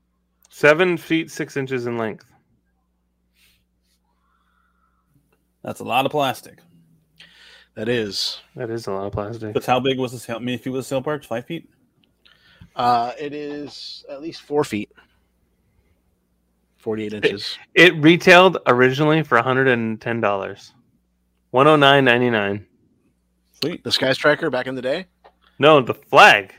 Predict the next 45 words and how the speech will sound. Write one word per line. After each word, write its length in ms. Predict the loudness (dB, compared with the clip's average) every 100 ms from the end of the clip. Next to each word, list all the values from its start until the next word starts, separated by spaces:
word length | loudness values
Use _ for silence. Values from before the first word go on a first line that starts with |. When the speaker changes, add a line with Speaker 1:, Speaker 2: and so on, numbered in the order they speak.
| _ _ _ -4
Speaker 3:
Oh, 140 | -2
Speaker 1:
The 80 | 0
Speaker 3:
the 60 | 0
Speaker 1:
U 40 |
S 140 | 0
S 140 | -4 -2
Speaker 3:
flag. 320 | 4 4 4
Speaker 1:
Flag. 100 | -4 -6
The 180 | -4 -2
retail 380 | -4 2 2
<laughs> 0 |
price 400 | 2 2 2 2
was 180 | -4 -2
one 220 | 0 2
oh 80 | 4
nine 440 | 4 2 2 0 0
ninety-nine. 800 | 0 -2 -4 -4 -6 -10 -14 -20 -20 -20 _ -20 _ _ _ _ _ _ _ _ _ _ _ _ _ _
That's 320 | 0 2 0 -6
fucking 240 | -10 2
Speaker 3:
Well, 240 | 6 6 4
you 60 |
know, 340 | 0 2 2 2
Speaker 1:
nuts, 80 |
Speaker 3:
uh, 80 | 0
Speaker 1:
dude. 220 | 4 4
<laughs> 320 | 6 2 4 2
Speaker 3:
when, 180 | 2
when, 220 | 2 2 4
when 140 | 2 2
you 60 |
think 200 | -2 -4
about 300 | 0 2 2
it, 140 | 0 -6 _ -20 _ -14
the 140 | -6
Millennium 340 | -4 -2 -4 -2
Falcon 420 | -2 -2 -6 -8
was 140 | -10
thirty 320 | -8 -8 -8
bucks. 340 | -8 -8 -8 -12
The 160 | -12
AT-AT 380 | -10 -8 -6 -8
was, 160 | -10 -12
like, 160 | -12
thirty 360 | -12 -14 -12 -12
bucks. 580 | -12 -12 -12 -16 -16